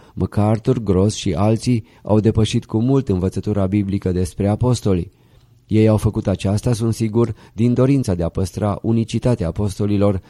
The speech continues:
și, în cele din urmă, autoritatea unică a cuvântului. Dar nu se poate proteja sau cinsti cuvântul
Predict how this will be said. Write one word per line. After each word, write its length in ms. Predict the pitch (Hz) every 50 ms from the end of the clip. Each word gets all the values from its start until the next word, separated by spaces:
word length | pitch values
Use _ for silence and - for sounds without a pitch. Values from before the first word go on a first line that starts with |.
| - - -
și, 160 | - - 98
în 80 | 92 87
cele 240 | - 107 104 104 104
din 160 | 98 98 98
urmă, 400 | 104 107 101 107 104 104 - -
autoritatea 840 | - - 107 117 117 - 143 113 120 110 - 117 113 - 113 104 -
unică 460 | - 101 101 98 92 87 - - 101 -
a 140 | - 98
cuvântului. 760 | - - 101 95 110 113 110 - 101 90 90 87 80 82 - _ _ _ _ - - -
Dar 280 | - 90 101 95 98 104
nu 120 | 131 143
se 140 | 135 120 123
poate 260 | - - 104 98 107
proteja 520 | 95 - 95 92 - 87 87 82 98 110 117
sau 220 | - - 101 104
cinsti 480 | 101 - - 107 101 101 - - 135 127
cuvântul 640 | - - 92 85 104 107 113 - 113 113 113 110